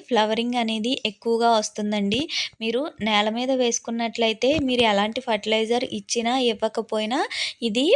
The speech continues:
పువ్వులు అనేది పూస్తూనే ఉంటుందండి. కాకపోతే ఏంటంటే మీరు నేల మీద వేసుకున్న, పాట్స్‌లో వేసుకున్న ప్రూనింగ్ అనేది చాలా చాలా ఇంపార్టెంట్ అన్నమాట.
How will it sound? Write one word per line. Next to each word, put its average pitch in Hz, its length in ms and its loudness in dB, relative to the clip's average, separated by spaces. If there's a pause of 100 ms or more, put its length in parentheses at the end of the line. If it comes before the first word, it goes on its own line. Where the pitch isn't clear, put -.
పువ్వులు 233 380 4
అనేది 226 400 0
పూస్తూనే 233 640 0
ఉంటుందండి. 214 680 0
కాకపోతే 240 580 0
ఏంటంటే 226 600 0 (380)
మీరు 247 180 2
నేల 220 300 0
మీద 240 280 0
వేసుకున్న, 233 500 2 (240)
పాట్స్‌లో 233 520 2
వేసుకున్న 226 480 0 (220)
ప్రూనింగ్ 254 520 2
అనేది 226 380 0
చాలా 214 420 0
చాలా 233 360 0 (180)
ఇంపార్టెంట్ 214 640 -2
అన్నమాట. 202 400 0